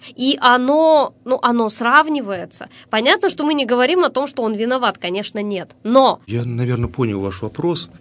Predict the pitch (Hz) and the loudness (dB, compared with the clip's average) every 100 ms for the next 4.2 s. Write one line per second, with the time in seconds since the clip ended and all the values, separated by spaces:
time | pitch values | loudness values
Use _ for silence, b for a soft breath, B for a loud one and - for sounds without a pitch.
0 | - 117 117 110 117 104 98 92 90 90 | -6 -4 -2 -4 -6 -8 -6 -4 -6 -8
1 | 90 - - _ 117 117 156 - 101 127 | -12 -20 -20 _ -10 -6 -6 -8 -8 -6
2 | 101 101 _ 95 90 92 110 110 95 92 | -6 -8 _ -12 -8 -6 -4 -4 -6 -10
3 | 107 107 101 87 - 85 90 _ 92 87 | -12 -12 -12 -12 -10 -12 -12 _ -10 -8
4 | 85 82 | -8 -10